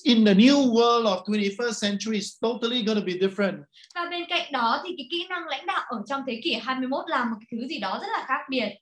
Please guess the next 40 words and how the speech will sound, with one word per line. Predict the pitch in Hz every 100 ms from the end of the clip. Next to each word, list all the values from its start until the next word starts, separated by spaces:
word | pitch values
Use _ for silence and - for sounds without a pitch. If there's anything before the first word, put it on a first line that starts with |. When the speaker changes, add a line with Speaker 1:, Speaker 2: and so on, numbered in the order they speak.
| _ 190
Speaker 1:
Leaderships | 254 285 294 - 302 226 -
in | 233
the | 220
new | 214 262 277 262
world | 233 240 240 240 240
is | 202 202 - - -
gonna | 240 233 190
be | 214 214 214 - _ _ _
supported | - 226 - 247 240 269
with | 233 214 214
a | 208
lot | 226 269
of | 240 208 -
competitions, | - 254 233 247 254 226 - 254 247 240 220
a |
lot | 202 240 226
of | 202 202 _ _ -
availabilities | 208 214 233 233 208 233 220 254 220
of | 202 208
informations, | 214 214 214 214 214 214 214 233 220 220 214 - _ _
and | 214 202
people | 247 254 269
are | 233 202
more | 240 247 220
talented | 214 220 214 214
and | 180
smarter. | - 196 202 208 220 196 147 - _
Speaker 2:
Và | 370 339 330
trong | 370 349
cái | 359
thời | 370 262
đại | 285 262
ngày | 269 262 262
nay | 302 302
ấy, | 359
thì | 330 254
những | 254
cái | 302
người | 349 311 240
leader | 311 349 294